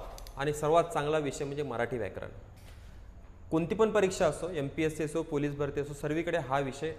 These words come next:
असतोच. पोलीस भरतीला जवळपास पंचवीस प्रश्न मराठी व्याकरणचे असतात.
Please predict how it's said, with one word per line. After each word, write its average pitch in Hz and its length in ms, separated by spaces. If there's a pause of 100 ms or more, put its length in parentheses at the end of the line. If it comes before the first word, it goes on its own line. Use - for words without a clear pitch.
असतोच. - 360 (360)
पोलीस 156 200
भरतीला 156 240
जवळपास 151 300
पंचवीस 147 400
प्रश्न 151 440 (300)
मराठी 139 280
व्याकरणचे 113 440
असतात. - 260